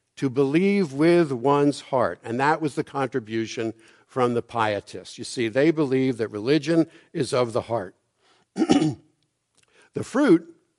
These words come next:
represents the Anabaptists. It's the contribution of the Anabaptists, that as believers, we should produce fruit.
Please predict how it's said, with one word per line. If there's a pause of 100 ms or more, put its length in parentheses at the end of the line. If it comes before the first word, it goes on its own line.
(580)
represents
the
Anabaptists.
It's
the
contribution
of
the
Anabaptists,
that
as
believers, (800)
we
should
produce (200)
fruit.